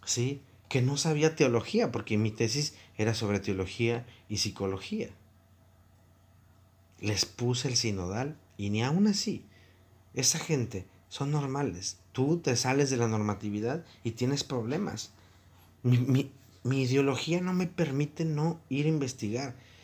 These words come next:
Yo puedo agradecer al Seminario, eh, Teológico Presbiteriano de México por eso,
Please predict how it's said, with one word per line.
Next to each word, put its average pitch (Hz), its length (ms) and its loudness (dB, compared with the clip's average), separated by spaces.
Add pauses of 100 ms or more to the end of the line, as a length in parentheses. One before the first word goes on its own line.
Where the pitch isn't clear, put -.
(180)
Yo 139 280 4
puedo 139 320 -2
agradecer 123 720 -2
al 107 160 -2
Seminario, 110 640 -2 (440)
eh, - 240 -8 (520)
Teológico 113 500 0
Presbiteriano 104 600 -4
de 110 100 -4
México 101 440 -6
por - 260 -12
eso, - 320 -6